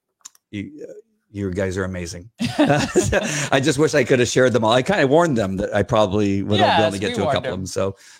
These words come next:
Speaker 1: but, um,
Speaker 2: Thank
Speaker 1: Pastor
Speaker 2: you,
Speaker 1: Jack,
Speaker 2: Pastor
Speaker 1: we
Speaker 2: Jack.
Speaker 1: just appreciate you so much taking the time to do this,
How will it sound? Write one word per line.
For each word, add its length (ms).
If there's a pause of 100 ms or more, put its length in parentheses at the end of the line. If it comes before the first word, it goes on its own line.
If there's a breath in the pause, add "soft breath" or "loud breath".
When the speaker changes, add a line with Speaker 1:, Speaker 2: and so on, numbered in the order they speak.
(120)
Speaker 1:
but, 300
um, 360
Speaker 2:
Thank 200
Speaker 1:
Pastor 240
Speaker 2:
you, 60
Speaker 1:
Jack, 100
Speaker 2:
Pastor 180
Speaker 1:
we 60
Speaker 2:
Jack. 40
Speaker 1:
just 140
appreciate 400
you 120
so 200
much 260
taking 260
the 80
time 240
to 40
do 140
this, 320